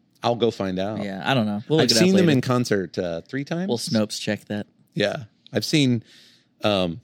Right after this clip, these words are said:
Speaker 1: there's not very many people. I, I don't love live music much. Um, I mean, you know, I like people, but I like, but I don't, I don't know. It just was never, which is weird. My wife loves live music, but we don't listen to any of the same music, so it's complicated. But,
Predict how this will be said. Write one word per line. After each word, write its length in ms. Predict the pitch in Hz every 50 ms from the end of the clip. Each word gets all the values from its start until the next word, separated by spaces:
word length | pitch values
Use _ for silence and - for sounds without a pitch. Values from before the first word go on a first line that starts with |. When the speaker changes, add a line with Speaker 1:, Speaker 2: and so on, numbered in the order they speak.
| _
Speaker 1:
there's 120 | - 135 -
not 140 | 175 190
very 160 | 175 175 165 143
many 140 | 131 120
people. 240 | 110 127 120 98 110
I, 100 | 107 107 -
I 80 | 139
don't 180 | 151 185 170 123
love 240 | 120 123 120 117 104
live 240 | 101 98 95 98 92
music 380 | 101 95 95 101 120 123 - - - - _ _ -
much. 400 | 131 139 147 170 - - - -
Um, 400 | - 123 117 107 95 90 87 90 - _ _ _ _ - - _ _ _ _ _ _ _ _ _ _ _ _ _ _ _ _ _
I 60 | - 110
mean, 160 | 113 107 - -
you 120 | 127 135
know, 240 | 113 85 85 95 -
I 80 | - 113
like 280 | 104 117 117 95 -
people, 520 | - - 131 123 - 170 170 180 190 185 - 135
but 340 | 139 123 110 104 - - - -
I 100 | 123 113
like, 240 | 107 110 104 95 - _ _ _ - 69 - - -
but 120 | - 139 120
I 80 | 120
don't, 260 | 117 151 160 156 139
I 40 | 160 170
don't 80 | 160 139
know. 120 | 117 101
It 40 | 101
just 200 | 92 110 - 107
was 160 | 110 98 104
never, 300 | 117 113 104 101 98 92
which 180 | 104 127 127 -
is 80 | 110 101
weird. 180 | 123 123 104 101
My 100 | 107 101
wife 320 | 107 98 110 104 87 - -
loves 540 | 98 95 87 82 80 78 - - - - - _ _ _ _
live 180 | - 95 87 82
music, 280 | 92 90 78 87 82 73
but 140 | 117 107 98
we 80 | 113 104
don't 120 | 95 92 92
listen 180 | 87 - 92 90
to 80 | 92
any 140 | 90 90 98
of 80 | 101 104
the 60 | 104
same 200 | - - - -
music, 300 | 110 107 101 - 95 -
so 120 | - - 92
it's 140 | 92 - -
complicated. 920 | - - - - 95 92 90 - - - - - - - - - 113 120 107
But, 260 | - 127 113 - 190